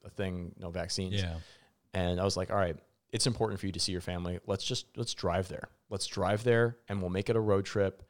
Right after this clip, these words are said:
Speaker 1: and we'll go across the north side of the country, and we'll stop at all the national parks. And so make sure we don't kill your parents and give them covid. We will camp, and we will just live in our, out of our car and camp and make our way across the country and keep ourselves in this little covid-free bubble."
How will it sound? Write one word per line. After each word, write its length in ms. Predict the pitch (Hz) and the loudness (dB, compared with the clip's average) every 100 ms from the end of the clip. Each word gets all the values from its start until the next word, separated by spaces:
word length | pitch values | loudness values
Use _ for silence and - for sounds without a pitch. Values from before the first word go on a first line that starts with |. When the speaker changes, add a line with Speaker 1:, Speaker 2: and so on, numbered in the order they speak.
| _ _ | _ _
Speaker 1:
and 120 | 90 | -4
we'll 80 | 92 | 2
go 180 | 98 95 | 4 4
across 300 | 107 104 - | 4 4 2
the 60 | |
north 120 | 104 | 0
side 100 | 98 | 0
of 60 | 101 | -2
the 60 | 101 | 0
country, 320 | 95 92 92 | -4 -2 -4
and 100 | 87 | -2
we'll 100 | 85 | -4
stop 280 | - 90 107 | -2 0 0
at 40 | |
all 80 | 101 | 0
the 60 | |
national 320 | 98 98 - 101 | 0 -2 -6 -2
parks. 420 | 98 90 90 - | 0 0 -2 -6
And 380 | 98 87 87 85 - - - | -4 -4 -4 -8 -12 -16 -4
so 120 | 98 | -2
make 200 | 92 98 | 0 0
sure 120 | 101 | 0
we 80 | 95 | 0
don't 220 | 95 95 - _ - | 0 -4 -10 _ -4
kill 140 | 90 | 0
your 120 | 95 | 0
parents 360 | 110 95 101 - | 2 0 0 0
and 60 | 98 | -2
give 100 | 98 | -2
them 80 | |
covid. 460 | 104 98 92 90 92 | 4 4 6 2 2
We 140 | 98 | 0
will 440 | 92 98 87 87 - - - | 2 4 4 0 -4 -14 0
camp, 360 | 113 107 - - _ _ - | 2 2 -2 -20 _ _ -8
and 100 | 90 | -4
we 80 | 95 | -2
will 160 | 95 | -2
just 220 | 90 95 - _ _ - | -2 -4 -4 _ _ -4
live 160 | 101 | -2
in 80 | 107 | 2
our, 180 | 104 107 - _ _ _ 98 | 2 0 -4 _ _ _ 0
out 100 | 95 | 2
of 80 | |
our 80 | 107 | 0
car 420 | - 104 98 107 - | 6 8 8 6 2
and 180 | 90 - | -6 0
camp 380 | 101 92 92 - | 0 0 -4 -6
and 180 | 90 87 | -6 -4
make 160 | 95 104 | -2 0
our 80 | |
way 140 | 98 95 | 2 2
across 260 | 101 98 | 0 -2
the 40 | - | -2
country 260 | 92 95 | -4 -4
and 80 | 90 | -4
keep 120 | 98 | -2
ourselves 360 | 95 98 95 92 | 0 2 0 0
in 60 | 90 | -4
this 120 | - | -4
little 200 | 95 87 - | -4 -6 -4
covid-free 460 | 104 98 - 101 | -2 -2 -2 -2
bubble." 500 | 90 98 87 85 95 | 2 4 4 2 -4